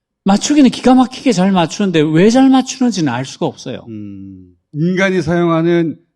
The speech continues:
Speaker 2: 고양이를 구분하는 변수를 사용하지 않으니까
Speaker 1: 네네네.
Speaker 2: 뭘 사용했는지 알 수가 없는 거야.
Speaker 1: 그러니까 설명을 할 수 없는 거예요. 근데 얘가 어쨌든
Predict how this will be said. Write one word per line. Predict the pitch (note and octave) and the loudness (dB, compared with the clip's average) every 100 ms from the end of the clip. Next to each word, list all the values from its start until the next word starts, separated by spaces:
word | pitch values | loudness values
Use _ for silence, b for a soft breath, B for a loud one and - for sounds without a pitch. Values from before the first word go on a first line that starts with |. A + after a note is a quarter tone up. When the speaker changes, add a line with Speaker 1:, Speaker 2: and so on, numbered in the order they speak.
| - | -4
Speaker 2:
고양이를 | D3 D#3+ E3+ D#3+ | 0 2 2 -2
구분하는 | D3 D#3 D#3+ D#3+ D#3 | -4 -4 -2 -2 -2
변수를 | C3+ C3+ D3 | -2 -4 -4
사용하지 | C3 D3+ D#3 B2+ | -4 -2 -2 -2
않으니까 | A2 B2 E3 | -2 0 0
Speaker 1:
네네네. | C#3+ C#3 B2 A#2 - _ _ | 0 -4 -6 -12 -18 _ _
Speaker 2:
뭘 | C#3 F3+ | 0 2
사용했는지 | F3 F3+ F3 C#3+ | 2 2 2 0
알 | B2+ | -4
수가 | D3+ | -6
없는 | C3 A2+ | -6 -6
거야. | G2+ E2+ | -8 -8
Speaker 1:
그러니까 | - G3 E3+ D3 | -8 -4 -4 -6
설명을 | G3 - D#4 B3+ | -10 -2 2 2
할 | F3+ | 0
수 | E3+ | -4
없는 | C3 B2+ C3+ | -4 -4 -4
거예요. | G2+ - _ _ _ _ _ _ _ _ _ _ _ - | -6 -10 _ _ _ _ _ _ _ _ _ _ _ 0
근데 | A#3+ G#3 E3 | 4 4 4
얘가 | E3 F3 A#3 A#3 _ _ _ - | 2 2 0 -2 _ _ _ -4
어쨌든 | E3+ G#3+ G3+ A3 G#3 F3+ | -2 0 0 2 0 -2